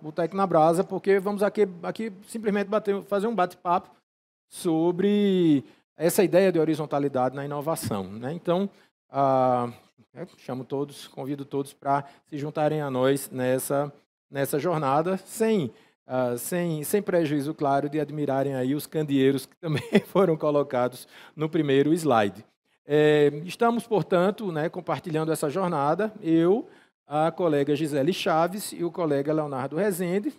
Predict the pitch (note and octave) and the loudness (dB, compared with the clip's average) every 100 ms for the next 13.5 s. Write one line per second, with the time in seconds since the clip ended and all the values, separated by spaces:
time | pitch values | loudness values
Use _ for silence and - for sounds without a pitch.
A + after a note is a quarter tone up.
0 | - D3 C#3+ - D3 C#3+ D3+ D#3 E3 F3+ | -10 -10 -10 -12 -12 -8 -6 -6 -4 0
1 | F3 F#3 G#3 F#3+ F3+ E3 D3+ D#3 F3 - | 0 0 -6 -2 0 0 2 2 2 -2
2 | - _ D#3 F3 E3+ E3 E3+ E3+ D3+ D#3+ | -20 _ -4 -4 0 -2 0 -2 -4 -4
3 | D#3 D3 C#3+ A3+ A#3 F3+ D3 C3+ E3 A3 | -4 -2 4 4 4 0 2 2 2 -2
4 | - - D#3+ D#3+ D#3 - E3 E3 E3 G#3 | -10 -12 -4 -2 -2 -4 -6 -4 -2 0
5 | F3+ - D3+ D#3+ E3+ - _ - - - | 2 2 2 0 -6 -12 _ -20 -16 -4
6 | C#3+ F3 - C#4 F#3 C4 F#3+ A#3 F3 F3+ | -4 2 2 4 4 4 4 2 0 -2
7 | E3+ F#3 F#3 F3 F#3+ F#3 E3+ D#3 D#3+ F3+ | -4 0 2 2 -4 -2 0 0 0 -2
8 | G3 - - _ C3+ C3+ C3+ C#3+ D3+ F3 | -2 -8 -20 _ -2 2 4 4 2 -2
9 | - _ _ _ C#3 C3+ C3+ D3 D#3+ F3+ | -8 _ _ _ 0 2 2 0 -2 0
10 | E3+ E3+ F#3+ F#3 G3 F3+ F3+ F#3+ G3 G3 | 2 0 0 -2 -2 0 0 2 0 -2
11 | A#3+ - F4+ F4+ F#4 - - G2+ A2+ F#3+ | -4 -2 -2 0 -4 -4 -12 -12 -8 -6
12 | C4 A3 B3 B3+ A#3+ - B3 A#3+ A3+ G#3+ | -4 -2 -2 -2 -2 -4 -4 -4 -4 0
13 | G3+ F#3 E3+ C#3 | 2 4 4 2